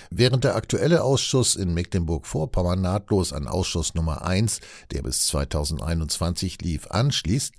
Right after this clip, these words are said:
erschien der Ausschuss in Bayern, eingesetzt vier Jahre nach dem Ende des Strafprozesses und sogar neun Jahre nach seinem Vorgängerausschuss, wie aus der Zeit gefallen. Doch offensichtlich bewegt sich die Zeit mit.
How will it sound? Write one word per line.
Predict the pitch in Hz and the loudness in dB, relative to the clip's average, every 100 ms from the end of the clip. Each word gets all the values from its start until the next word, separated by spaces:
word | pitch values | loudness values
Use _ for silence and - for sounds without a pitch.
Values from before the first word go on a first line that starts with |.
| - - - | -16 -16 -4
erschien | - 120 - 180 151 | 0 2 4 4 6
der | 113 | 4
Ausschuss | 92 127 - 110 107 | 4 2 2 2 2
in | 92 | 2
Bayern, | 113 170 139 147 175 | 2 2 2 2 2
eingesetzt | 82 87 180 98 110 - - | 2 2 4 4 2 2 -2
vier | 101 101 | 2 4
Jahre | 95 82 82 | 6 4 2
nach | 78 80 - | 2 2 0
dem | 92 80 | -2 0
Ende | 98 110 92 | 2 2 2
des | 76 - | 0 -2
Strafprozesses | - 92 117 - 82 - 90 - 135 - | 0 0 0 -2 -4 0 0 2 0 0
und | 78 78 | -2 -4
sogar | 80 71 | -2 -2
neun | 71 95 131 120 | 2 2 2 2
Jahre | 101 117 101 80 | 2 2 0 0
nach | 71 90 | 0 0
seinem | - 85 76 69 | 0 0 0 -2
Vorgängerausschuss, | - 117 143 90 73 71 80 87 - 127 - - - - | -2 0 0 0 -2 0 0 0 2 0 0 -8 -12 -2
wie | 127 - | -2 0
aus | 98 - | 0 2
der | - 98 - | 0 -2 0
Zeit | - - - - | -2 -2 -6 -10
gefallen. | 67 - - - - - - | -4 -2 -2 -6 -10 -18 0
Doch | - 110 | 0 0
offensichtlich | - 123 127 104 98 127 123 - | -2 0 0 0 -2 -2 -2 -2
bewegt | 123 98 87 - | 0 2 0 -2
sich | 90 - | -4 -4
die | 71 | -6
Zeit | - - - - | -2 -2 -4 -2
mit. | 110 - | -2 -2